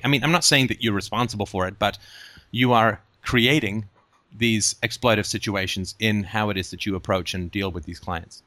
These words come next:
And if you get that, that it's how you deal, it doesn't mean that you, every relationship will go perfectly, and you'll still make, but, but fundamentally, if you get that you create the relationships by what you bring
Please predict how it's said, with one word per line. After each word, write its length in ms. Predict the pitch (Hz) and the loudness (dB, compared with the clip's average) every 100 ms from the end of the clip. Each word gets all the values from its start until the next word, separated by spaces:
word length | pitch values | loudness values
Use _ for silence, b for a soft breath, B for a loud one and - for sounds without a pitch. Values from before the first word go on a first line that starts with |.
| _ - | _ -4
And 100 | 120 | -2
if 100 | - | 0
you 80 | 135 | 2
get 280 | 147 101 | 2 0
that, 420 | 131 160 123 107 B B B | -2 -2 -4 -8 B B B
that 160 | 113 110 | -2 -2
it's 100 | - | -4
how 300 | - 160 170 | -8 -2 -2
you 260 | 127 156 | 0 -2
deal, 220 | 165 143 117 | 0 0 -2
it 280 | - - | -8 -4
doesn't 280 | - 220 208 | 0 2 4
mean 160 | 202 190 | 4 4
that 220 | 156 - | 2 0
you, 80 | 143 | 0
every 220 | 143 156 | 2 4
relationship 520 | 131 123 127 123 127 | 4 2 0 -2 -4
will 80 | 117 | -2
go 140 | 110 98 | -2 0
perfectly, 580 | 180 208 - 98 104 - _ _ _ _ _ _ _ _ _ | 2 0 -2 -10 -12 -18 _ _ _ _ _ _ _ _ _
and 100 | 117 | 0
you'll 80 | 127 | 2
still 200 | 120 185 | 4 4
make, 220 | 160 135 101 | 4 2 0
but, 100 | 117 | -4
but 140 | 117 b - | -4 b -10
fundamentally, 600 | - 185 180 160 139 113 | 0 4 6 4 4 0
if 100 | 123 | 2
you 120 | 127 | 0
get 380 | 110 135 117 - | 4 2 2 0
that 200 | 107 101 - | -2 -2 -2
you 180 | 117 175 | 2 2
create 480 | - 135 120 120 120 | 2 2 4 2 2
the 80 | |
relationships 600 | 107 101 104 104 - - | 2 2 0 -2 -6 -4
by 140 | - 107 | -2 -2
what 280 | 117 - 139 | -2 -2 -4
you 60 | |
bring 380 | 110 127 120 | -2 0 0